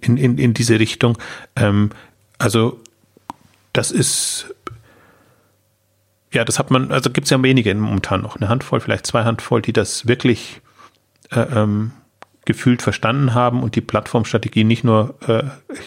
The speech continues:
witzigerweise, ich finde, Plattformstrategie geht immer so in eine Richtung, ja, wir haben Plattform verstanden und wir sind überall vertreten, bei Facebook, <laughs> Instagram und, und überall, ne? Also das ist so die,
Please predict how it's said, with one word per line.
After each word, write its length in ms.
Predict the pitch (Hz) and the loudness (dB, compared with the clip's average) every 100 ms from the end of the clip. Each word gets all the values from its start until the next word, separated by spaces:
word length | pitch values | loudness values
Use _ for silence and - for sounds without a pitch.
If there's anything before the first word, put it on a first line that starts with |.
| 254 | -6
witzigerweise, 460 | - - 110 104 104 | -4 0 2 4 2
ich 200 | - 98 | -2 -2
finde, 200 | - 117 | 0 0
Plattformstrategie 720 | 110 113 - 123 117 110 117 | 0 -4 0 0 0 0 0
geht 140 | - 127 | 2 2
immer 180 | 120 | 4
so 80 | 110 | 4
in 80 | 104 | 4
eine 80 | 101 | 2
Richtung, 340 | 113 - 113 - - - - _ _ | 2 0 -2 -4 -18 -18 -20 _ _
ja, 340 | 143 - 107 117 | -4 -2 -2 -4
wir 300 | 117 113 101 | -4 0 2
haben 100 | 110 | 2
Plattform 380 | - - - - | -2 -2 -2 -2
verstanden 560 | 117 - 107 123 135 | -2 -2 -2 2 2
und 120 | 123 | 2
wir 80 | 110 | 0
sind 200 | 107 117 | 0 -2
überall 280 | - 135 107 | 0 0 0
vertreten, 500 | - 113 - 101 - | 0 0 0 0 0
bei 120 | - | -4
Facebook, 600 | - - 131 - 123 - - 147 | -2 -2 -4 0 -2 -2 -2 -2
<laughs> 80 | |
Instagram 600 | - - - - - 113 | -2 -2 -4 -4 -2 0
und, 200 | 113 120 - - - | 2 0 -2 -8 -4
und 100 | - | -4
überall, 400 | - 117 113 104 | 0 0 2 0
ne? 140 | 101 123 | 0 0
Also 200 | 120 117 | 2 2
das 120 | 104 | 0
ist 220 | - - | -2 -2
so 80 | 131 | 0
die, 220 | 117 107 | 2 2